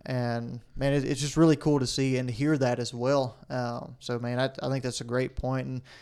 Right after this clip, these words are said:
yeah, you're gonna argue with yourself on it a little <laughs> bit, but, um, man, it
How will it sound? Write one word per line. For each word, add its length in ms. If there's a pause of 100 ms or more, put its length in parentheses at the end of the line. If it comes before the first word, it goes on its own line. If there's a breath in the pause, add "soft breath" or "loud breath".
(160 loud breath)
yeah, 180
you're 160
gonna 200
argue 300
with 160
yourself 420
on 240
it 80
a 40
little 240
<laughs> 20
bit, 380
but, 300 (400 loud breath)
um, 560 (240)
man, 180
it 180